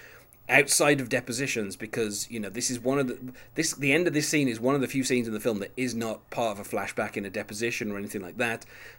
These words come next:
Um, it's just a scene to introduce Sean Parker. Um, and I just love the whole kind of, you know, "I just need to find you, Mark Zuckerberg." Like that, and it also pays off the whole fact that, you know, Mark Zuckerberg had gone to the trouble of putting his own name, you know, and Mark Zuckerberg Production,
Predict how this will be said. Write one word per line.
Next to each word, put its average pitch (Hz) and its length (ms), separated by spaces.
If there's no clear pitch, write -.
Um, 117 180
it's 120 160
just 139 180
a 139 40
scene 120 280
to 113 140
introduce 107 380
Sean 101 240
Parker. 101 400
Um, 104 260
and 131 100
I 135 60
just 143 240
love 135 240
the 120 100
whole 120 200
kind 120 240
of, 110 140
you 110 80
know, 98 180
"I 110 100
just 113 240
need 113 160
to 113 60
find 104 320
you, 104 100
Mark 98 240
Zuckerberg." 87 540
Like 95 200
that, 139 160
and 175 100
it 214 120
also 240 200
pays 175 320
off 165 120
the 151 80
whole 151 160
fact 156 240
that, 131 160
you 143 80
know, 117 80
Mark 123 220
Zuckerberg 123 360
had 110 100
gone 120 180
to 120 100
the 110 40
trouble 110 280
of 107 80
putting 113 200
his 113 140
own 107 180
name, 107 440
you 117 80
know, 113 160
and 120 140
Mark 113 200
Zuckerberg 110 380
Production, 123 540